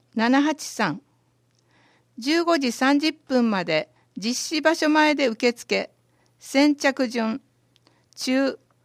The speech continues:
待ち人数によってはお断りする場合があります。表終わり。実施場所は相談日の当日に区役所一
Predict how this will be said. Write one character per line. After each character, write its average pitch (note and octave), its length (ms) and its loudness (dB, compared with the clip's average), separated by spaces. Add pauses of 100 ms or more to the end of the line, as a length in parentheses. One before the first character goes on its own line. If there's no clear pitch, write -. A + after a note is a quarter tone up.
(380)
待 B3 300 -2
ち - 20 0
人 F4 280 0
数 C#4+ 180 4
に A3 140 2
よ G3+ 100 -2
っ G#3 40 -6
て - 240 -6
は F3+ 260 2 (380)
お G#3+ 60 -8
断 D#4+ 420 2
り D#4 100 -4
す D#4 180 -6
る D4+ 100 -2
場 D4+ 220 4
合 D4+ 80 2
が A#3+ 160 0
あ F#3+ 60 2
り F3 120 -4
ま E3+ 160 -4
す。 - 280 -18 (1300)
表 D4+ 360 4 (100)
終 G3+ 120 0
わ A3+ 160 2
り。 G#3+ 220 -8 (1600)
実 C4 300 -4
施 - 20 -4
場 D4+ 140 2
所 C#4+ 200 2
は B3+ 240 2 (160)
相 D#4+ 380 -2
談 F4 260 0
日 C#4+ 100 -2
の G#3 160 0
当 B3+ 260 2
日 B3 340 -4
に A3+ 240 -4 (380)
区 - 120 -6
役 D#4+ 260 -2
所 A3+ 200 0
一 F#3 140 -6